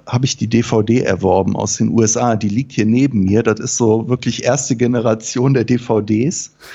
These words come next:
Noch mit so einem schönen, schrabbelig, pixeligen, ähm, äh, Menü. Und, äh,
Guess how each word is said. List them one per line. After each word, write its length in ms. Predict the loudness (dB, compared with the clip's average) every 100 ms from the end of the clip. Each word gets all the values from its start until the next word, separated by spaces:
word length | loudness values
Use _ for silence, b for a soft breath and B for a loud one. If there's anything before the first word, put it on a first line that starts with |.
| B B
Noch 140 | 0
mit 160 | 2 0
so 100 | 0
einem 80 | -2
schönen, 300 | 0 0 0
schrabbelig, 680 | -2 -2 0 0 -2 -4
pixeligen, 680 | -4 -4 -2 0 2 2 2 2
ähm, 520 | 2 4 2 0 -8 -20 B B B B B -2
äh, 260 | 2 2
Menü. 560 | 2 4 4 4 2 0 -4 _ _ b b b b -2
Und, 380 | 2 2 0
äh, 340 | 0 0 0